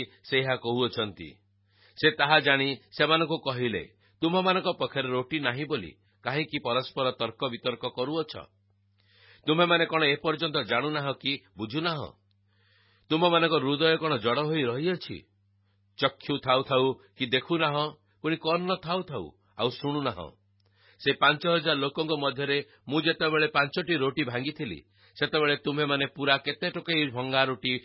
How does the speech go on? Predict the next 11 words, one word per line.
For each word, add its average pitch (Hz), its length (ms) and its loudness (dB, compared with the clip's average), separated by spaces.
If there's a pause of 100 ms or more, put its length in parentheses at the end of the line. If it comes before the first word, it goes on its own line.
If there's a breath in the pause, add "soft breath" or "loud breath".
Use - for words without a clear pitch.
(120)
ଉଠାଇଥିଲ? 147 480 -2 (1000)
ତାହା 143 180 6
କି 160 100 -2
ତୁମମାନଙ୍କ 147 520 -2
ସ୍ମରଣ 113 460 -4
ନାହିଁ?" 151 280 -6 (600)
ସେ 139 120 0
ସେମାନଙ୍କୁ 135 480 0
କହିଲେ, 120 360 2 (300 soft breath)
"ବାର 110 280 4
ଟୋକାଇ।" 98 400 -4